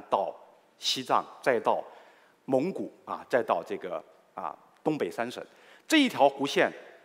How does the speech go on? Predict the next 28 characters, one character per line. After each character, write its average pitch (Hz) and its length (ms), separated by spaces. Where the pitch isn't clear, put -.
所 120 200
代 175 200
表 101 140
的 95 100
正 302 200
好 - 300
是 - 200
一 110 120
个 104 200
边 165 340
疆 151 300
的， - 120
啊， 87 240
西 214 340
部 202 220
的 - 120
一 104 80
个 98 80
世 - 180
界。 101 140
这 349 140
两 165 180
个 175 80
世 202 180
界 143 280
之 254 200
前 165 400
在 131 260